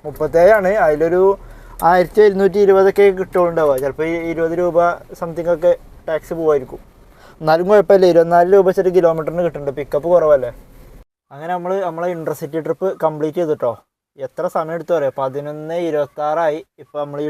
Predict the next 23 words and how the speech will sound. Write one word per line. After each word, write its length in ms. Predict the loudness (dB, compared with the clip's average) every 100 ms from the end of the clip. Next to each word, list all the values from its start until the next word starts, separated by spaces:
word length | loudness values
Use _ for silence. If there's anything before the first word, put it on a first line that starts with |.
| -8
ട്രിപ്പ് 260 | -12 -12 -14 -12
കംപ്ലീറ്റ് 380 | -12 -10 -8 -6
ചെയ്തിട്ട്. 260 | -6 -8 -12 -16
നമുക്ക് 300 | -20 -16 -10 -8 -6
ഒരു 100 | -4 -4
എട്ട് 360 | -6 _ _ -4 -2
അമ്പത്തഞ്ചിന് 580 | -2 -6 -6 -6 -4 -6
അടിച്ച 180 | -6 -6
ട്രിപ്പ് 220 | -8 -8 -10
അത്. 120 | -12 -16 _ _ _ _ _
ഒരു 100 | -6 -6
ഒമ്പത് 300 | -4 0 2
മണി, 180 | 2 -2 -14 _ -16
പത്ത്, 380 | -16 _ -8 -4
പതിനൊന്ന്, 400 | 0 0 -2 -8 -2
പതിനൊന്നര, 440 | -2 -2 -8 -8 -4 -4
രണ്ടര 280 | -4 -2 0
മണിക്കൂർ 320 | -2 -2 -2 -2
എടുത്തു 180 | -2 -6
സമയം. 280 | -6 -6 -12 -16 -20 -20 -20 -20 _ _
ഇത് 120 | -6 -2 -2
എന്താ 140 | 0 0
വെച്ചാൽ 240 | 2 2